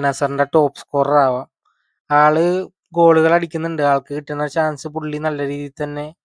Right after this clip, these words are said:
ഗോൾ സ്കോറിങ് ചെയ്യുന്നുണ്ടെന്നുള്ളതാണ്. ടീം മൊത്തത്തിൽ കുറച്ചും കൂടി മെച്ചപ്പെടാനുണ്ട്. കാരണം മിഡ്ഫീൽഡിൽ ആ ഒരു ബ്രോൺസോവിച്ച് മാത്രമേ ഉള്ളൂ, പിന്നെ പുള്ളി വിങ്ങർമാരെയൊക്കെയാണ് ഇട്ട് കളിക്കണത്. So അണ്ണന്റെ ഈ ഒരു ആഗ്രഹം സഫലമാവോ ഇല്ലയെന്ന് നമുക്കറിയില്ല. കാരണം ഇതുപോലത്തെ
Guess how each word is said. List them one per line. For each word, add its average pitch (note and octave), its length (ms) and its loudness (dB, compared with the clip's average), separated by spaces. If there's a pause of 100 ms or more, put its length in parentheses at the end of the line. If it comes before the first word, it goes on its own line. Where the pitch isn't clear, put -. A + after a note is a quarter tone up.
(640)
ഗോൾ D3 220 4
സ്കോറിങ് C#3+ 520 -2
ചെയ്യുന്നുണ്ടെന്നുള്ളതാണ്. C#3 1000 -2 (160)
ടീം D3 220 -4 (120)
മൊത്തത്തിൽ D#3 400 -8 (100)
കുറച്ചും E3+ 320 -4
കൂടി D#3 180 -6
മെച്ചപ്പെടാനുണ്ട്. C#3 680 -6 (100)
കാരണം C3 300 -4 (520)
മിഡ്ഫീൽഡിൽ C#3 580 -4
ആ - 20 6 (120)
ഒരു D3 160 -2
ബ്രോൺസോവിച്ച് C#3+ 720 -2
മാത്രമേ C#3+ 320 -4
ഉള്ളൂ, B2+ 140 -6 (120)
പിന്നെ B2 300 -10
പുള്ളി C3+ 260 -4
വിങ്ങർമാരെയൊക്കെയാണ് C3 880 -6
ഇട്ട് C#3 220 -8
കളിക്കണത്. A#2 380 -12 (680)
So C#3+ 160 -2
അണ്ണന്റെ C#3+ 460 -2
ഈ D#3 100 -2
ഒരു D#3+ 120 2 (120)
ആഗ്രഹം D3+ 400 -6 (180)
സഫലമാവോ D3 640 -4
ഇല്ലയെന്ന് D3 280 -6
നമുക്കറിയില്ല. C3+ 520 -4 (720)
കാരണം C3+ 320 -2
ഇതുപോലത്തെ C#3 400 0